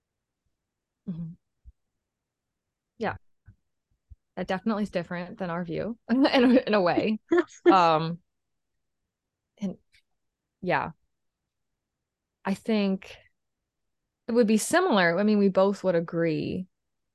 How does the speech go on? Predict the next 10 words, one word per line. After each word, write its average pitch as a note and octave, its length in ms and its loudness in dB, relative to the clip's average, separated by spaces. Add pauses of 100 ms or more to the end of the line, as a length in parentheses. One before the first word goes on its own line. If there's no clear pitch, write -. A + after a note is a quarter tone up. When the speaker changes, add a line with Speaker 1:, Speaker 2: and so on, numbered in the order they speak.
(220)
Speaker 1:
um, E3 240 -2
that - 100 -6
we're F3+ 120 0
not D#3+ 240 -2
declared E3+ 340 -4
righteous D#3 400 -2
by D3+ 240 0
our - 180 -2
good D#3 200 -6
works, D3+ 640 -6